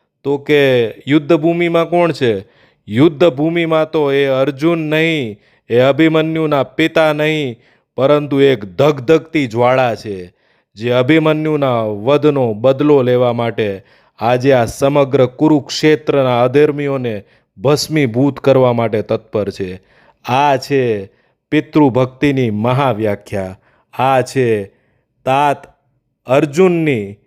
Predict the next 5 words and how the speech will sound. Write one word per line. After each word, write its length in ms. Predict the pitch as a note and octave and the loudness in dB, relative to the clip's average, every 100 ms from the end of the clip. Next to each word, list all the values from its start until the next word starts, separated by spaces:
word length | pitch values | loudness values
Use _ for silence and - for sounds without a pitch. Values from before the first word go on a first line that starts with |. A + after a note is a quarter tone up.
| _ _ - | _ _ -2
પુત્ર 500 | D3+ D3+ C#3+ C#3 A2 - - | -2 0 2 2 0 -6 -2
અભિમન્યુ 640 | C3+ E3 D#3 D3+ D3+ C#3+ | 0 2 2 0 -2 -4
માટેની 720 | C3+ C3 B2 C3 B2 A2+ G#2 - _ _ _ - | -2 -2 -2 -4 -4 -8 -10 -16 _ _ _ -4
પ્રેમની 520 | D3+ E3 D#3+ D3 C3+ | 0 2 0 -2 -4
મહાવ્યાખ્યા. 920 | A#2 B2 C3 G#2+ G#2+ G#2 - F#2+ F#2 | -4 -2 -2 -2 -4 -6 -8 -12 -12